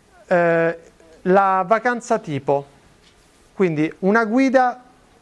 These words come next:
che n-, non è specifica, cioè dove parlo del-, delle cose che puoi fare in un posto.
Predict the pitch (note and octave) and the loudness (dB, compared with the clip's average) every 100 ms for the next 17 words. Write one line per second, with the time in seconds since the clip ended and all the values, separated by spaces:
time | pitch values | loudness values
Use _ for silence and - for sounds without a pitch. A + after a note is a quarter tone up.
0 | _ - F#3+ G#3+ B3 - F#3+ G3+ B3 - | _ -4 -2 0 -2 -4 -2 0 0 -2
1 | - F3+ E3 F#3+ F3+ F#3 D#3+ D#3+ D#3+ D#3 | -2 -2 0 -2 0 0 0 2 2 -2
2 | - - - - _ - F3 G3+ G3+ F#3 | -10 -20 -20 -20 _ -14 0 2 2 2
3 | A3+ A#3 C4+ B3 G3 G#3 A3 G3 G#3+ B3 | 2 2 0 0 -2 -2 -2 0 0 0
4 | A#3+ A3+ G#3+ A3 G#3 F#3 C#3 C3+ C#3+ D3+ | -2 -4 -2 0 0 0 0 0 -2 -2
5 | C#3 C#3 A#2 - C3+ | -4 -4 -6 -6 -8